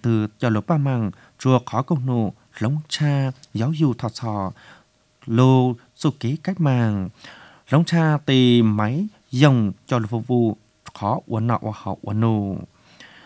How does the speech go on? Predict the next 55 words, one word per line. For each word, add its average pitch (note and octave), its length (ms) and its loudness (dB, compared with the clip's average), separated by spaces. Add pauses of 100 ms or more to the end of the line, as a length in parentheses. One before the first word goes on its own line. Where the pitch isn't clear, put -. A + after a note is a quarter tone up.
(500)
Chỉ C#3+ 100 4
chín F3 260 4
rồi C#3+ 100 2
tí C#3+ 120 0
tán D3 240 -4
ban B2+ 160 -2
chùa A#2 140 -4
lóng C3+ 140 -4
tư, B2 400 2
cho A2+ 80 -4
cử A2+ 220 -2
sự G#2 160 -6
khóa G#2 140 -6
công D#3 160 0
nụ C3+ 80 2
bảo C#3+ 220 -6
vệ A#2 140 -2
ban G2+ 180 -6
chùa G#2+ 100 -6
đề G#2+ 120 -6
án, A#2 300 -6
bảo D3 160 -2
vệ A2 80 -4
đảng, G2+ 200 -4
sự F#2+ 120 -8 (160)
cho G#2 120 -8
bê G#2+ 80 -6
sinh, G#2+ 340 -4 (320)
sử F3 160 2
dụng B2 280 2
rồi A2 200 -4
bảo C#3+ 180 -2
vệ D3 120 0
đảng, A#2 280 2 (120)
bảo C3+ 160 -2
vệ A2+ 180 0 (460)
sự D3 120 2 (100)
trẻ A#2 140 -2
tị E3 120 0
trẻ G2+ 200 -4
Việt G#2 200 -4
Nam, F#2+ 240 -2 (180)
rong A#2 140 -2 (100)
chùa, A#2 200 0 (140)
mùa A2+ 220 0
rù. F#2+ 240 -6 (480)
Ok, - 140 -2 (320)
trọng B2 140 -2
sát F3 160 -4
công F3 120 2
nụ A2+ 120 2
thanh D#3 200 -2
chùa, C3 360 -4 (140)
hú A#2 240 -6
đảng. G2+ 480 0